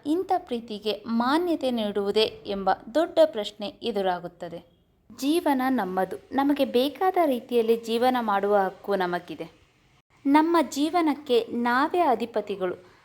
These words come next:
ಅದು ನಮ್ಮ ವೈಯಕ್ತಿಕ ವಿಚಾರ. ಸಮಾಜವು ಕಟ್ಟಡಗಳನ್ನು ವಿಧಿಸಿದರೂ ಸಹ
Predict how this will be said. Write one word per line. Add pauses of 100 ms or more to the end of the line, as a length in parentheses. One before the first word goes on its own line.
ಅದು
ನಮ್ಮ
ವೈಯಕ್ತಿಕ
ವಿಚಾರ. (520)
ಸಮಾಜವು
ಕಟ್ಟಡಗಳನ್ನು
ವಿಧಿಸಿದರೂ
ಸಹ